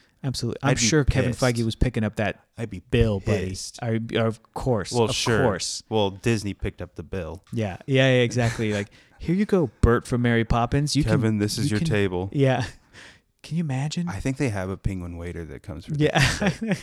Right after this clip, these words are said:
Speaker 2: Dyke.
Speaker 1: <laughs> I hope so. Can you imagine, like, being lucky, first of all, being lucky enough to be able to go to Club thirty-three anyway?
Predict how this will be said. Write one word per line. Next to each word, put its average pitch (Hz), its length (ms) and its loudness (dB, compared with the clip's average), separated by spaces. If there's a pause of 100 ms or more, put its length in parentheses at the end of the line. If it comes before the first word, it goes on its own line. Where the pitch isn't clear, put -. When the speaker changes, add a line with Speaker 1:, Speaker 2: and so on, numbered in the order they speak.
(100)
Speaker 2:
Dyke. 180 160 -4
Speaker 1:
<laughs> - 80 -16
I 185 80 0
hope 170 240 2
so. 147 120 4 (280)
Can 190 120 0
you 226 60 4
imagine, 170 400 0 (100)
like, 131 300 0
being 127 240 -2
lucky, 113 280 -4
first 135 180 -4
of 127 40 0
all, 110 100 0
being 117 200 -2
lucky 113 280 -4
enough 107 120 -6
to 104 80 -10
be 104 80 -6
able 104 140 -2
to 104 60 -4
go 101 120 -2
to 98 60 -2
Club - 240 -8
thirty-three 98 540 -4 (760)
anyway? 101 480 0